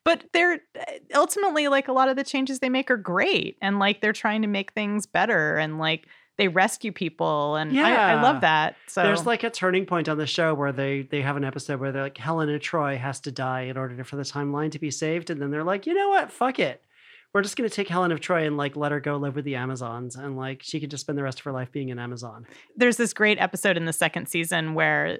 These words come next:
Speaker 1: um, they go back to the antebellum South and rescue some slaves who were also kind of destined to die. And I was like, "Yeah, <laughs> like, let's
Speaker 2: Hell
Speaker 1: just,
Speaker 2: yeah.
Speaker 1: you know, like,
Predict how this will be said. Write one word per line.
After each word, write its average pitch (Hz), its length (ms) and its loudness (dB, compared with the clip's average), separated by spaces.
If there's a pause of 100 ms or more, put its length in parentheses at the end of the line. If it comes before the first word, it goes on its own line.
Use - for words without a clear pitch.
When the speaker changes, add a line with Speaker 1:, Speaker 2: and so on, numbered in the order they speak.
(120)
Speaker 1:
um, 160 360 0
they 160 280 2
go 160 160 -2
back 156 380 2
to 151 380 0
the 160 120 0
antebellum 156 460 -2
South 147 420 2
and 156 160 -2
rescue 147 380 -2
some 147 180 -8
slaves 151 560 -2
who 180 80 -2
were 147 220 0
also 190 380 2
kind 151 220 -2
of 143 120 -8
destined 151 480 -4
to 165 100 -4
die. 147 540 0 (380)
And 165 220 4
I 165 80 4
was 170 160 0
like, 170 220 0
"Yeah, 285 800 6
<laughs> 190 40 2
like, 262 360 4 (420)
let's 392 100 2
Speaker 2:
Hell 233 460 4
Speaker 1:
just, 202 100 -4
Speaker 2:
yeah. 196 320 4
Speaker 1:
you 185 60 6
know, 320 240 6
like, 302 320 2